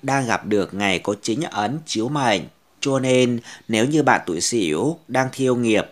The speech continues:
học tập, nghiên cứu sẽ đạt được những thành tích xuất sắc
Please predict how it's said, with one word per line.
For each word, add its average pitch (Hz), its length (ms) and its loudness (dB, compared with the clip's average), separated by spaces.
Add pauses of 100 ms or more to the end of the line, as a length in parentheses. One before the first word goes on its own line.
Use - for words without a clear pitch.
(160)
học - 340 -2
tập, - 300 0 (180)
nghiên 131 280 0
cứu 117 460 0 (220)
sẽ 113 240 -4
đạt 117 240 2
được 98 240 -4
những 92 200 -8
thành 104 200 -8
tích 175 220 -6
xuất - 300 -2
sắc 180 260 -4